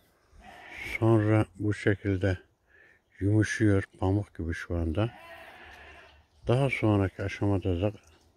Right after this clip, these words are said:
böyle kuruyor bak. Bu da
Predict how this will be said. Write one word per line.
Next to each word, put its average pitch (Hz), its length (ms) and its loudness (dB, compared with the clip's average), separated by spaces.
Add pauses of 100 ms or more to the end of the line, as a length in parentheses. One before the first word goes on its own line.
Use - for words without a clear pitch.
(140)
böyle 104 360 0 (720)
kuruyor 101 580 0
bak. 82 140 -4 (440)
Bu 92 140 -6
da 98 100 -2